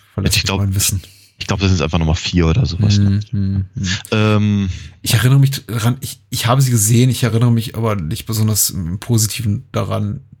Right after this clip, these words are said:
Speaker 2: Hm.
Speaker 1: Ich kann aber, ich würd mal sagen, wir lehnen uns nicht zu weit aus dem Fenster, wenn wir sagen, wir werden mindestens einen, einen Mabuse-Film auch mal in der mehr oder weniger näheren Zukunft auch rezensieren hier im Podcast.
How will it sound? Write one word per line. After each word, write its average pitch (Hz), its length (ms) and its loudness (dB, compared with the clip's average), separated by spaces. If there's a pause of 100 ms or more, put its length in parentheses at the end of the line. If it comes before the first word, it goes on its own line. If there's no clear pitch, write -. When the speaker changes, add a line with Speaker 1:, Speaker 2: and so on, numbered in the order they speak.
(100)
Speaker 2:
Hm. 87 280 -4
Speaker 1:
Ich 120 180 -2
kann 147 160 2
aber, 190 400 0
ich 92 360 -2
würd 151 160 2
mal 131 100 4
sagen, 123 220 4
wir 117 60 4
lehnen 120 140 4
uns 117 80 0
nicht - 140 0
zu 120 100 0
weit 117 80 2
aus 104 100 -4
dem 107 100 2
Fenster, 110 340 0
wenn 110 60 2
wir 104 60 0
sagen, 107 280 4
wir 104 100 4
werden 101 220 4
mindestens 113 340 2
einen, - 300 -2
einen 104 200 -2
Mabuse-Film 107 640 0
auch - 140 -10
mal 98 160 0
in 101 80 -2
der 95 140 -2
mehr 104 160 2
oder 101 120 2
weniger 101 220 4
näheren 98 320 4
Zukunft - 320 -2
auch - 160 -8
rezensieren 98 460 0
hier 98 100 2
im 131 80 -2
Podcast. - 480 -16